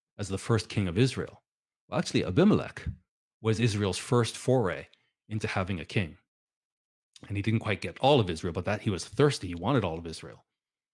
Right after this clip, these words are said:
You could even say Gideon was really the first king, although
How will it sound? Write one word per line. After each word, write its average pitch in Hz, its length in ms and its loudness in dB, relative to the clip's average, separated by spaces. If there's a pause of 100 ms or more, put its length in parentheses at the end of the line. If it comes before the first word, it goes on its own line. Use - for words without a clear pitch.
(140)
You 101 60 -20
could 113 100 -2
even 95 140 -2
say 90 140 -6
Gideon 90 420 2
was 82 160 -6
really 78 140 -4
the - 80 -10
first - 260 -6
king, 85 240 -2
although 80 380 -6